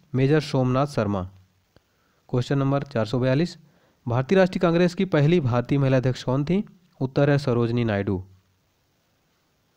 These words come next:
सन अठा-, उन्नीस सौ तिरासी के विश्व कप विजेता भारतीय क्रिकेट टीम के कप्तान कौन थे?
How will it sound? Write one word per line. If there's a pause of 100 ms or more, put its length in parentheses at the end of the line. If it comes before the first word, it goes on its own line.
(240)
सन
अठा-,
उन्नीस
सौ
तिरासी
के
विश्व
कप
विजेता
भारतीय
क्रिकेट
टीम
के
कप्तान
कौन
थे?